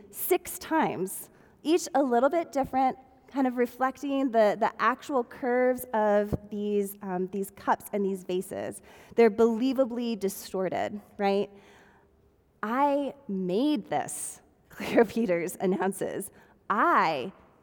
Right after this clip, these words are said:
made this. I made this." There's jubilance in her multiplied celebration of herself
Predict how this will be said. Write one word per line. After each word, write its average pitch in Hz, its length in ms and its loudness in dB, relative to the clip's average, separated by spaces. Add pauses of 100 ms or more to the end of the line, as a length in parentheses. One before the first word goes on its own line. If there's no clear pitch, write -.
(120)
made 233 600 2
this. - 640 2 (360)
I 269 100 2
made 359 440 2
this." - 680 4 (420)
There's 269 300 2
jubilance 262 800 2
in 240 160 0
her 233 160 0
multiplied 226 960 0
celebration 214 880 0
of 202 140 -2
herself 202 640 0